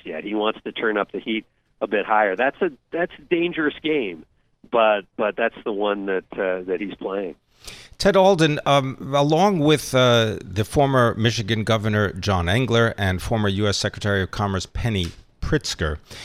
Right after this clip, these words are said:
Speaker 2: you helped to produce a report called The Work Ahead, Machines,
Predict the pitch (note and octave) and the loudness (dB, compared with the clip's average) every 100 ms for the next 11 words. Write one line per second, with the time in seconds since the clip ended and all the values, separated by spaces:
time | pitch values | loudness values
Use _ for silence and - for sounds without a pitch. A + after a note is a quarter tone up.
0 | - - A#2+ A#2 F#3+ - D3+ C#3 A2+ C3+ | -18 0 2 4 2 0 0 0 0 -2
1 | - A#2+ A2 - G#2+ G#2+ - - G2+ F2 | 0 -2 -2 -2 -2 -2 -4 -2 0 0
2 | F#2 F#2+ B2+ C#3+ - - G2 - G#2 E2 | -2 2 0 0 -4 -2 -2 0 -2 -2
3 | C2+ F2+ - - C3 C3+ C#3+ | -4 -6 -4 -2 -2 -2 -4